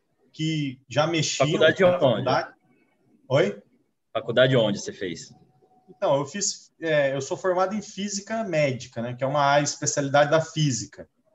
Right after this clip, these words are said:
Speaker 2: Aham.
Speaker 1: Mexe com física nuclear, nessa parte de, sabe, radiações e tal. E aí eu fiz a faculdade em, é, Botucatu, que é unesp, né? Universidade Estadual de São Paulo.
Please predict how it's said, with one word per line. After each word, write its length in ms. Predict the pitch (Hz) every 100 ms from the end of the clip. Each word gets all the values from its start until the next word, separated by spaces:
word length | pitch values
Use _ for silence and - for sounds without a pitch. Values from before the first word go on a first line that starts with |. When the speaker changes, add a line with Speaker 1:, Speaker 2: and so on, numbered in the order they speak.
| _ 101
Speaker 2:
Aham. 140 | 98
Speaker 1:
Mexe 220 | 233 -
com 100 | -
física 380 | 156 180 160 170
nuclear, 840 | 160 160 156 120 135 175 165 127 127
nessa 220 | 127 139
parte 340 | 143 147 139
de, 320 | 135 139 104 - _ _ _
sabe, 280 | - 147 127
radiações 1040 | 135 135 131 - - 131 170 170 143 120 120
e 100 | -
tal. 380 | 120 107 - _ _ _ _ _ _ _ 127
E 120 | 123
aí 240 | 123 151
eu 100 | 175
fiz 200 | 170 175
a 60 | 156
faculdade 840 | 160 156 147 165 180 185 185 185 -
em, 120 | 170 160 -
é, 300 | 156 143 135
Botucatu, 720 | 127 160 165 - 185 - 165 139 _
que 80 | 127
é 420 | 123 120 113 113
unesp, 540 | 135 135 135 123 -
né? 180 | 120 120
Universidade 800 | 113 117 - 127 123 123 117 110
Estadual 400 | 107 - 120 123
de 80 | 123
São 260 | 131 127
Paulo. 380 | - 110 104 -